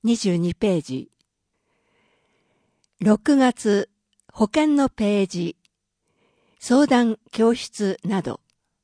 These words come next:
内容。物忘れ相談。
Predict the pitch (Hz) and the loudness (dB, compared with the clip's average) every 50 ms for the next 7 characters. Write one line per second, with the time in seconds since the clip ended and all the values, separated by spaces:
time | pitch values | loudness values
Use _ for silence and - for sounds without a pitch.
0 | _ _ _ _ _ _ _ _ _ _ _ _ - 185 180 180 175 170 156 151 | _ _ _ _ _ _ _ _ _ _ _ _ -4 -2 0 0 0 0 -2 -2
1 | 139 127 - - _ _ _ _ _ _ _ _ _ _ _ _ _ _ _ _ | -4 -4 -8 -12 _ _ _ _ _ _ _ _ _ _ _ _ _ _ _ _
2 | _ _ _ _ _ _ _ _ _ _ 202 226 240 277 320 330 330 320 294 - | _ _ _ _ _ _ _ _ _ _ 2 4 4 4 4 4 2 0 0 -2
3 | 311 302 294 277 - 311 302 294 277 - 175 151 143 139 139 - 208 | 0 0 0 0 0 -2 -2 -2 0 -2 -2 -2 -2 -4 -6 -10 -12